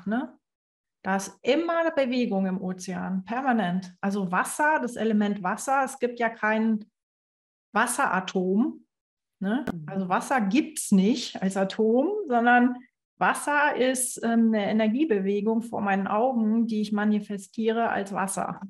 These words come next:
Speaker 1: Also die
Speaker 2: Mhm.
Speaker 1: übersetzt mein Gehirn als Wasser, aber also, äh, man ne, es,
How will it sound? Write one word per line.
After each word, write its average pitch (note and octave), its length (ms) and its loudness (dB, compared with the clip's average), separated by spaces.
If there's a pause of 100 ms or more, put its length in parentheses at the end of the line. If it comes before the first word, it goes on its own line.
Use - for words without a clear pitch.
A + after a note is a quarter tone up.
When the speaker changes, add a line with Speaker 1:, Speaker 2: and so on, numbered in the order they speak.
(760)
Speaker 1:
Also G3 220 0
die G#3 160 0
Speaker 2:
Mhm. G3+ 60 0
Speaker 1:
übersetzt G#3+ 500 0
mein A#3 160 2
Gehirn A3+ 400 2
als A3+ 260 -2
Wasser, G3+ 360 -2
aber F#3+ 400 0
also, G3+ 220 -2
äh, A3+ 420 -2
man A3 360 0 (580)
ne, A#3 180 2
es, C4 180 -6